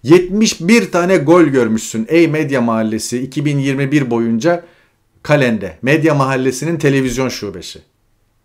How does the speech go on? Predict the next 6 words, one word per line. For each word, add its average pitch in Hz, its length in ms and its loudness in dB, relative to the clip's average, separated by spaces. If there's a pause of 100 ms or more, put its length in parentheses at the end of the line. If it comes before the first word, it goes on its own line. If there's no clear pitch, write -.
(640)
Atabildiğin 185 680 0
gol 180 240 4 (220)
sıfır. - 560 -6 (360)
Bir 123 360 -6 (180)
tabirle 117 480 -2
yani. 73 380 -14